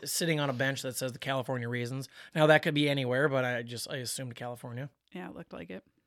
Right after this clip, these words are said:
Speaker 1: And the final scene didn't originally play out the way it did in the film in original drafts,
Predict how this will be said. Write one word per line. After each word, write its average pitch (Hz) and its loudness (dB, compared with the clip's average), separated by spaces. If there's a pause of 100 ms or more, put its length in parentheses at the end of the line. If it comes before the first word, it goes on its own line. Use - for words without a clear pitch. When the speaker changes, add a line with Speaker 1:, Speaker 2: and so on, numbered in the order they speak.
(220)
Speaker 1:
And 160 8
the 156 6
final 202 4
scene 156 0
didn't 156 6
originally 147 0
play 147 0
out 143 2
the 139 -2
way 135 2
it 135 -10
did 139 -2
in 147 -2
the 160 -2
film 139 -2
in 135 -2
original 127 -2
drafts, 120 -4